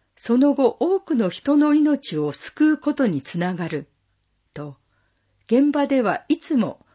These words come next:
団員の命を守ることを第一に考えている。近年、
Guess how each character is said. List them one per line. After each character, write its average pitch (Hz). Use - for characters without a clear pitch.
団 208
員 330
の 311
命 359
を 214
守 208
る 233
こ 175
と 165
を -
第 277
一 277
に 247
考 196
え 196
て -
い 117
る。 135
近 349
年、 175